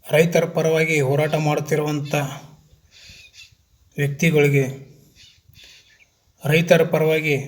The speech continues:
ಉಪವಾಸ ಬಿದ್ದು, ಮನೆ ಮಠಗಳನ್ನೆಲ್ಲ ಬಿಟ್ಟು ಉಪವಾಸ ಬಿದ್ದು ಹೋರಾಟ ಮಾಡ್ತಿರುವಂಥ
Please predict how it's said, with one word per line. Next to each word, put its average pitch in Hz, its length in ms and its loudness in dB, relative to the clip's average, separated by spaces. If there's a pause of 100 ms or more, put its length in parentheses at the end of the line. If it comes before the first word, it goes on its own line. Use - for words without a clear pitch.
(1500)
ಉಪವಾಸ 165 440 6
ಬಿದ್ದು, 156 720 -4 (680)
ಮನೆ 151 180 4
ಮಠಗಳನ್ನೆಲ್ಲ 165 560 2
ಬಿಟ್ಟು 156 340 -4
ಉಪವಾಸ 147 580 0
ಬಿದ್ದು 147 420 -2
ಹೋರಾಟ 139 300 0
ಮಾಡ್ತಿರುವಂಥ 143 760 0